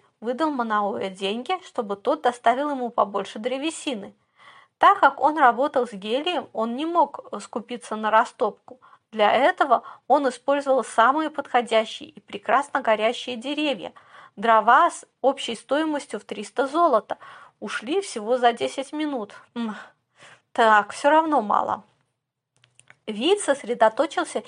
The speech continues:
исключительно на огне. Интересно, он что, делает мифриловый меч? Полагаю, это было бы подходящим оружием для охоты на Берекона. Жрецы и паладины ждали, пока Виит закончит все приготовления,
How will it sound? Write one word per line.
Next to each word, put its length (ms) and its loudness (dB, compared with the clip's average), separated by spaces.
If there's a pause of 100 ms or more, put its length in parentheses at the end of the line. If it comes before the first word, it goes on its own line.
(180)
исключительно 1000 0
на 240 6
огне. 400 -2 (480)
Интересно, 720 -4 (280)
он 120 -4
что, 320 -2
делает 500 -4
мифриловый 580 -6
меч? 420 -8 (400)
Полагаю, 640 6
это 200 -4
было 220 -2
бы 160 -4 (520)
подходящим 760 0
оружием 640 -2
для 180 0
охоты 360 -4
на 160 -2
Берекона. 580 0 (380)
Жрецы 540 -10
и 140 -8
паладины 720 -4
ждали, 480 4 (260)
пока 320 2
Виит 300 -8
закончит 520 -2
все 200 -6
приготовления, 880 0